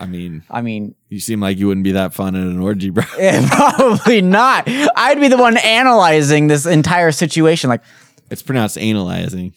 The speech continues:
Speaker 2: oh, anal-, is that,
Speaker 1: <laughs>
Speaker 2: what is that fucker doing? Wait, you can do that? "Uh, I don't know if she's liking that, bro. Oh, wait, I have a job to do as well. Shit." You know, like, yeah, I don't, I, I, I wouldn't be the least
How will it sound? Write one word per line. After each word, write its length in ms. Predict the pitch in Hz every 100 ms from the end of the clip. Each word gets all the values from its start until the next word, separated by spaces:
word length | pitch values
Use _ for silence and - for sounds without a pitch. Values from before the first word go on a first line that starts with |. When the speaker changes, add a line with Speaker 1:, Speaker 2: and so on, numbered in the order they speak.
| _
Speaker 2:
oh, 220 | - 131 131
anal-, 240 | 143 139
is 140 | 135
that, 480 | 143 - - - -
Speaker 1:
<laughs> 0 |
Speaker 2:
what 220 | - 175 240
is 220 | 123 -
that 180 | 147 240
fucker 440 | - 123 - 110
doing? 320 | 101 92 58 - -
Wait, 260 | 175 226 -
you 80 | -
can 140 | 113
do 180 | 220 156
that? 380 | 208 240 - - _ - _ - - _ -
"Uh, 300 | 269 330 339
I 60 | -
don't 140 | 349
know 100 | 392
if 80 | 294
she's 220 | - 226 156
liking 340 | 170 - 185
that, 220 | 160 120
bro. 340 | 131 143 196 220
Oh, 80 | -
wait, 160 | 175 175
I 160 | 135 190
have 180 | 175
a 40 | 131
job 260 | 120 113
to 80 | 139
do 160 | 117 117
as 140 | 117
well. 220 | 170 156 123
Shit." 420 | - 165 117 - 453 427 165
You 80 | -
know, 120 | 139 -
like, 280 | 147 135
yeah, 260 | 214 160 104 -
I 140 | 180
don't, 140 | 214 214
I, 200 | 196 190 -
I, 200 | 175 - _ -
I 100 | 202
wouldn't 260 | 185 151
be 160 | 131 143
the 260 | 120 127 120
least 480 | 127 175 135 -